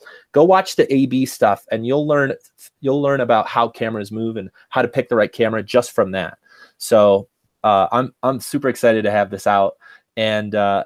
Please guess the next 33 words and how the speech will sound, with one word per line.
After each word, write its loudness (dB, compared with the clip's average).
by 2
the -4
time -2
this -8
goes 2
up, 0
it -12
should -8
be -4
live. 2
We'll -6
put -6
a -2
link -8
down 0
in -8
the -8
description -6
and -8
in -10
the -10
show 2
notes. -2
Uh, 0
check -2
out 2
Gorilla 2
Cam. -4
Um, -4
put -2
a 0
lot 2
of -6